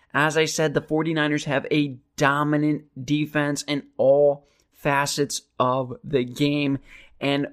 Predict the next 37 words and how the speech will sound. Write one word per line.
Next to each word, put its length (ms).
for 640
the 380
Kansas 400
City 200
Chiefs 340
to 120
have 320
a 60
chance, 420
their 260
offense, 580
offense 520
must 460
really, 720
really, 580
really 640
shine 640
through 460
in 300
this 280
game 460
and 180
be 180
able 180
to 120
put 260
up 240
a 80
lot 240
of 100
points 380
like 200
they 140
had 420
in 200
their 140
previous 680